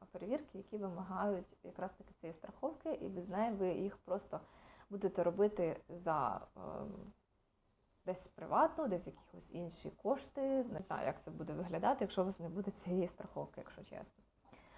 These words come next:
Момент, в другому триместрі підіть до стоматолога, перевірте зуби, зробіть чистку, тому що, а, швидше за все, там, в кого токсикоз, він уже до цього часу пропадає. У мене тут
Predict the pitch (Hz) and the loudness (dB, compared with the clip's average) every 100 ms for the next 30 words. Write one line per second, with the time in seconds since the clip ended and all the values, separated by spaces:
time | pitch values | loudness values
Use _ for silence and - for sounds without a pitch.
0 | - - 185 202 339 381 - 185 202 240 | -20 -10 -2 0 2 0 -6 -2 0 2
1 | 214 180 - 180 220 320 - - 277 - | 2 0 -4 -4 -2 -2 -6 -16 -16 -18
2 | _ - 202 160 226 - _ _ _ _ | _ -6 -2 -2 -2 -6 _ _ _ _
3 | _ 190 180 143 - _ _ _ _ _ | _ -2 -2 -2 -6 _ _ _ _ _
4 | _ - - 185 180 185 277 285 302 - | _ -12 -6 -6 -2 0 0 -2 -8 -14
5 | _ _ - 190 190 180 - 170 202 254 | _ _ -10 -4 -2 -2 -4 -6 -2 0
6 | 269 - _ _ - _ - 196 196 202 | -2 -6 _ _ -20 _ -8 -4 2 2
7 | 190 - - 220 262 - 311 302 - 190 | 2 -6 0 0 0 -6 -4 -4 -6 -4
8 | 196 - 170 - - _ _ - 135 135 | -4 -4 -4 -4 -6 _ _ -8 -2 -2
9 | - 214 220 190 180 - 170 180 - 190 | -2 -2 0 -2 -2 -4 -6 -6 -10 -6
10 | 202 - - - - 180 170 175 160 175 | -6 -6 -12 -16 -8 -6 -4 -4 -4 -6
11 | 175 156 175 175 170 - - 190 - 180 | -6 -6 -6 -8 -6 -8 -8 -12 -14 -8
12 | - 254 392 339 208 196 269 | 0 4 6 6 4 0 -2